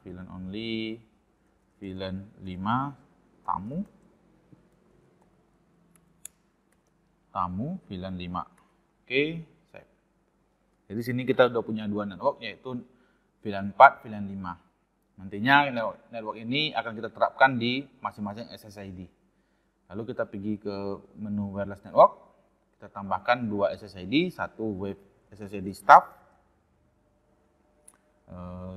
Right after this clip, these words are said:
di sini kita pilih V lan empat. Untuk security-nya sini saya masih pilih open aja ya. Jadi, nanti kalau teman-teman, silahkan teman-teman sesuaikan nanti mau security apa. Nah, untuk uji coba kali ini, di tutorial ini kita bikin open aja.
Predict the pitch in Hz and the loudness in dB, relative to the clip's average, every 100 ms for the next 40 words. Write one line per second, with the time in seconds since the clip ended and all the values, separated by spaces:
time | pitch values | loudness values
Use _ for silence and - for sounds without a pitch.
0 | 90 92 98 110 107 104 101 104 127 131 | -14 -12 -6 -4 -4 -6 -4 0 0 -2
1 | 101 90 92 135 - - - _ _ _ | -8 -8 8 8 8 -8 -20 _ _ _
2 | _ _ _ 101 95 - - 110 113 135 | _ _ _ -16 -16 -12 -10 -6 -2 -2
3 | 139 127 135 127 117 110 107 107 104 104 | 0 -2 -2 0 0 -2 -4 0 0 0
4 | 95 - 98 90 107 98 107 - _ - | -2 -6 -6 -6 -6 -6 -8 -14 _ -20
5 | 90 101 - _ _ _ _ _ _ - | -18 -18 -20 _ _ _ _ _ _ -16
6 | 123 120 113 107 104 123 131 120 - 107 | 0 0 0 -8 -4 -2 -2 -8 -6 -6
7 | 98 113 117 110 104 98 104 98 95 92 | -4 -4 -6 -8 -8 -8 -12 -12 -12 -10
8 | 104 107 95 107 98 95 - 95 - 87 | -8 -10 -8 -8 -8 -8 -14 -18 -16 -18
9 | - 98 127 _ _ _ _ _ _ _ | -10 -10 -10 _ _ _ _ _ _ _
10 | 90 95 104 107 113 101 110 104 107 104 | -12 -10 -8 -8 -6 -6 -4 0 2 2
11 | 104 104 127 139 143 - - - 104 - | 2 2 2 2 0 -4 -20 -14 -14 -10
12 | 104 101 104 104 120 123 120 123 - _ | -10 -6 -2 0 -2 2 2 2 -4 _
13 | _ _ 95 110 107 98 101 92 85 | _ _ -14 -10 -10 -10 -8 -8 -10